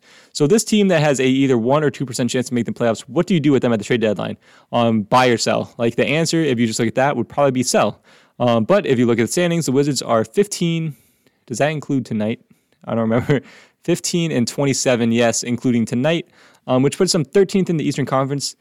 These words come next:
Um, and that puts them four games back of the play-in game with, what is that, thirty-two, forty-two games into the season. So they have thirty games left, four games back of the play-in game with thirty games left. Um, and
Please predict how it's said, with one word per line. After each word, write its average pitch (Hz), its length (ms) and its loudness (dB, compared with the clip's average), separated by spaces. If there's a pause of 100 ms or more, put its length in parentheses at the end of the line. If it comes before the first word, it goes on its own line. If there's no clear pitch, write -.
(280)
Um, 123 240 2
and 123 160 2
that 131 140 2
puts - 220 0
them 117 420 0 (920)
four 180 460 2
games 143 340 0
back 120 300 0
of - 60 2
the 127 80 -2
play-in 127 340 -2
game 175 300 0 (260)
with, 120 440 2 (580)
what 127 120 0
is 113 80 0
that, 110 200 -2
thirty-two, 110 320 0
forty-two 120 400 0
games 113 260 0
into 117 140 0
the 95 60 -6
season. 120 340 -2
So 123 100 -4
they 117 80 2
have 113 100 2
thirty 127 280 0
games 117 200 0
left, 117 200 0
four 180 160 2
games 170 180 0
back 135 220 0
of 139 40 0
the 123 60 -2
play-in 123 180 -2
game 120 100 0
with 110 100 -4
thirty 117 180 0
games 107 220 -2
left. 113 260 0 (400)
Um, 117 340 2
and 117 560 0